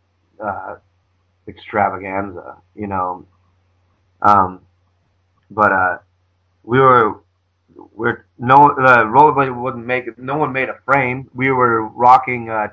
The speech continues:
T R Ss, uh, at the time, which were, you know, uh, you know, at first, you know, my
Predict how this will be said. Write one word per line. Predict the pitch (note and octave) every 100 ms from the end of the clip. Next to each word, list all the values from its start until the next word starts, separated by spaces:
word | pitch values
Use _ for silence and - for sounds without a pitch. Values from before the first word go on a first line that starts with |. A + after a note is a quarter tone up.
| -
T | C3
R | A#2+ A2
Ss, | A2+ A#2+ - A#2 A2+ G#2+ _ _ _ _ _ G2+
uh, | G#2+ G#2 G2+ G2 - _ -
at | A2 A2
the |
time, | G2+ A2+ A2+ A2+ A2+
which | A2 G#2 -
were, | A2 G#2+ G#2 G2 F#2+ _ _ _ _
you | G#2+
know, | G#2+ G2 F#2+ _ _ _ _ _ _ _
uh, | G#2+ G#2 G2 F#2 _ _ _ _ _ _ _ _ _
you | A2+
know, | G#2 G2+ -
at | G#2 -
first, | D3 B2
you | A#2
know, | A#2
my | A2+